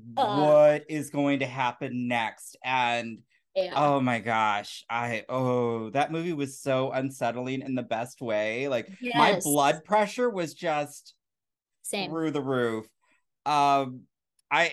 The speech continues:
Speaker 2: you know, and that's, I would have to say, like, because independent horror has been thriving and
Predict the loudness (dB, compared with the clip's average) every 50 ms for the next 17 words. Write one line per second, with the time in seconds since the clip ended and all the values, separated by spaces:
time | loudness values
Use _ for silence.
0 | -2 -6 -2 0 2 4 4 6 6 6 4 2 2 2 2 2 0 -2 -4 -8
1 | -14 -8 -2 0 2 2 2 2 2 0 0 -2 -2 -4 -2 -2 -2 -2 -2 -4
2 | -6 -10 -10 -6 -2 -2 -2 -2 -4 -8 _ _ _ _ _ -2 0 0 0 0
3 | -2 0 0 0 0 0 0 -2 -4 -8 _ _ -20 -10 -2 2 4 4 4 4
4 | 2 0 0 0 -2 -4 -2 -2 0 0 0 0 -2 -4 -8 _ -14 -8 -4 0
5 | 2 4 4 4 4 4 2 0 -2 -6 -6 -8 -10 -10 -12 -8 -6 -2 0 0
6 | 2 2 2 0